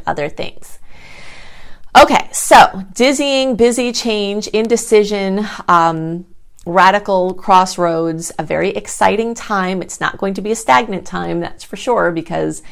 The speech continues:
so much change is afoot. And you might not know exactly where it's going, but you, you'll, you'll see. And you're starting to see that even in April,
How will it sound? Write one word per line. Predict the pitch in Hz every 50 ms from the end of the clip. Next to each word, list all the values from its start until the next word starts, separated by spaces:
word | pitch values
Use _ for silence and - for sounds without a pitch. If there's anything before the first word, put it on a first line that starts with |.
| - - -
so | - - 196 180
much | 170 - - - -
change | - 196 175 165 165 - -
is | 156 151 -
afoot. | 156 - - - - - - - -
And | 170 165
you | 160
might | 165 165 165 -
not | 202 -
know | - 226 220
exactly | 214 214 - - 359 415 - 415 370
where | 320 214
it's | 185 165 -
going, | - 175 160 156 156 165
but | 156 - - 170
you, | 165 165 165 - -
you'll, | 165 170 185 190 202 226 - - - -
you'll | 180 180 190 196 220
see. | 233 - - 269 233 180 - - - - - - - - -
And | - 190 196
you're | 196 202
starting | 196 - 233 233 254 262 262 254
to | - 226
see | 202 - - 254 254 202 175 175 190 190 - - - - - - - -
that | - 220 180 175 - -
even | 220 226 220 226 214
in | 208 208
April, | 233 277 320 - 240 175 - - - -